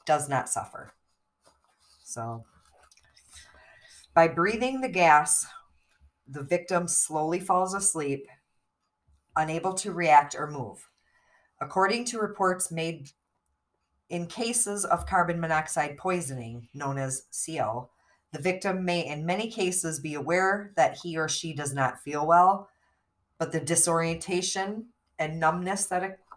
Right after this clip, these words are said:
that the C O pro-, produces in the body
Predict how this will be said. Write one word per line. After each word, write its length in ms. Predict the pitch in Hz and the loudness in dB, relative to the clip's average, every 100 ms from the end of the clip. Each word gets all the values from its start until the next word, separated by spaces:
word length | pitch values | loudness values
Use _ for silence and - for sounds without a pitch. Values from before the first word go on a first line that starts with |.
| _ | _
that 200 | - 160 | -2 0
the 80 | 156 | 0
C 280 | 147 - 180 | -2 0 2
O 100 | 170 | 0
pro-, 180 | 170 156 - | 0 -10 -14
produces 500 | - 175 165 165 156 | -6 -4 0 0 0
in 120 | 156 143 | -4 0
the 60 | |
body 520 | 135 123 135 175 196 | 4 6 6 0 -6